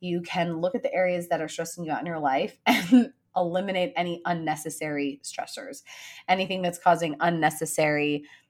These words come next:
suffering. Um, also, setting goals, giving your brain something to focus on is an awesome way to work through your mental health, your mental body. So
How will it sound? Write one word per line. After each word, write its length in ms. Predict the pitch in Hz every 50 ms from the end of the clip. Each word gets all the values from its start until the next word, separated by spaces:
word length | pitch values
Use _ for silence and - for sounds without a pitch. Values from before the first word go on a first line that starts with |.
| _ _ _ _ _ _ _ _ _ _ _ -
suffering. 560 | - 180 143 139 - 139 101 92 104 147 - - _ _ _ - - _ _ _ _ -
Um, 240 | 165 160 147 143 -
also, 420 | 147 156 151 151 - 170 165 180 208
setting 380 | - - - 147 151 160 175
goals, 260 | 165 190 254 269 -
giving 240 | - 156 156 160 175
your 120 | 175 180 175
brain 220 | 165 170 175 175
something 220 | 175 180 185 180
to 60 | 180 175
focus 400 | 175 160 170 175 - 190 - 202
on 260 | 135 104 95 113 - -
is 140 | - 156 156
an 120 | 151 139 -
awesome 400 | 135 165 170 - - 180 180 170
way 380 | 156 156 147 139 135 135 - - - - - - _ _ -
to 500 | - - 185 165 156 151 151 143 - - -
work 300 | 160 165 160 156 156 -
through 520 | - - - 170 156 156 151 147 147 143 147
your 540 | 139 156 147 139 139 135 131 131 131 143 - - _ _ _ _ _ _ _ _ _
mental 720 | - 160 147 143 139 - - _ 156 143 139 135 131 131 - _ _ _ _ _ _ _ _
health, 440 | _ - - 143 131 131 135 - -
your 140 | 165 156 156
mental 640 | 156 139 123 139 139 - - 147 147 247 - - _ _
body. 400 | - 156 107 - - - - - - _ _ _ _ _ _ _ _ _ _ _ _ _ _ _ _ _ _ _ _ - -
So 540 | - - - 196 175 160 147 147 147 151